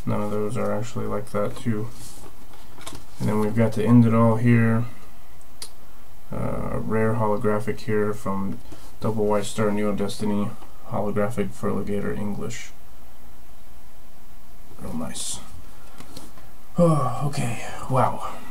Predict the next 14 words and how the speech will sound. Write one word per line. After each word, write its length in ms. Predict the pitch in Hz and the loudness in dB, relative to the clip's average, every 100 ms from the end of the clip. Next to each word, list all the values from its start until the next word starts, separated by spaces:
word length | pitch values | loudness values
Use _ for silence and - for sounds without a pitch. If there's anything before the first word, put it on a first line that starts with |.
| - | -2
All 80 | 135 | 0
right, 200 | 120 101 | 0 0
here 160 | - 127 | 2 2
we 80 | 110 | 4
go. 220 | 92 - - - - - - - - - - - - - - - | 2 -2 -2 -2 -2 -2 -2 -2 -2 -2 -2 -2 -2 -2 -2 0
With 180 | 123 120 | 0 0
the 80 | 104 | 0
last 840 | 101 107 113 123 - - - - - - - - - - - - - - - - 123 - - - 147 | 2 4 4 4 2 -2 -2 -2 -2 -2 -2 -2 -2 -2 -2 -2 -2 -2 -2 -2 -2 -2 -2 -2 0
bit. 340 | 123 - - - - - - - - - - - - - - - - - - - - - - - - - - - - - - - - - - - - - - - - - - | 0 0 -2 -4 -2 -4 -2 -4 -2 -4 -2 -2 -2 -2 -2 -2 -2 -2 -2 -2 -2 -2 -2 -2 -2 -2 -2 -2 -2 -2 -2 -2 -2 -2 -2 -2 -2 -2 -2 -2 -2 -2 -2
Huge, 520 | - - 139 131 123 - | -2 2 6 6 6 4
huge 440 | - 123 113 - | 6 8 8 4
stack 280 | - 110 - | 0 0 0
so 160 | 123 | 0
far. 340 | 120 110 107 | 0 0 0